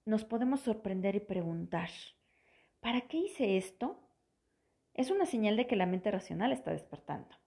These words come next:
¿Qué pasa cuando no surge esta pregunta? Es necesario hacérnoslas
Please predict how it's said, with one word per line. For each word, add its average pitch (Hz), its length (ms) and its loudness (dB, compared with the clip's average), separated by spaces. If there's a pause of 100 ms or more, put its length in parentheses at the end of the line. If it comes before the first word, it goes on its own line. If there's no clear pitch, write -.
(920)
¿Qué 370 140 6
pasa 277 500 2
cuando 185 420 0
no 208 240 4
surge 226 460 -2
esta 247 280 -4
pregunta? 269 460 0 (1300)
Es 247 160 6
necesario 254 680 2
hacérnoslas - 880 -4